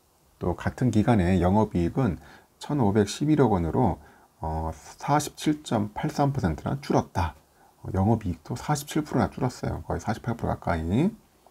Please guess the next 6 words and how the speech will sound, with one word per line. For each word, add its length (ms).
어, 300
케이비증권 640
역시 360
그 180
스탁 320
수수료하고, 880